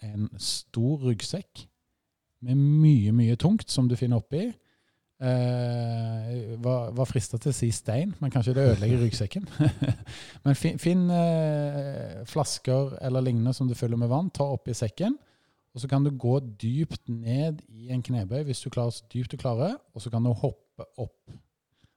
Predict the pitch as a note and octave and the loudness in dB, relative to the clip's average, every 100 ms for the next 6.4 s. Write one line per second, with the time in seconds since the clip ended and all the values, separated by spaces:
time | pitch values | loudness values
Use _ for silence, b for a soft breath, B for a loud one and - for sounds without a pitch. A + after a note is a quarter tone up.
0 | _ - A2+ A2 A#2 - A2+ G2+ A2+ E3+ | _ -10 -2 0 0 0 0 0 -4 -2
1 | G3 _ - A#2 G#2+ C3 - G#2+ A2+ G#2+ | -4 _ -8 -4 -2 -2 -2 -2 -2 -2
2 | F#2+ G2 - D3 A#2 G#2+ C#3+ A2+ G#2 F#2+ | -6 -8 -6 -4 -2 0 0 0 -6 -6
3 | D#2+ E3+ B3 - - b b b C3 C3 | -2 -2 -2 -8 -20 b b b -2 0
4 | C3+ C#3 A2+ B2 A#2+ - - A2+ G#2+ - | 2 2 2 0 -4 -6 -2 0 -2 -2
5 | C3 A#2 G#2 G2 G#2+ A2+ G#2+ - G2+ - | -6 -6 -6 -4 -2 0 -2 -2 -4 -2
6 | G#2+ G#2+ A#2 A2 | -2 0 0 0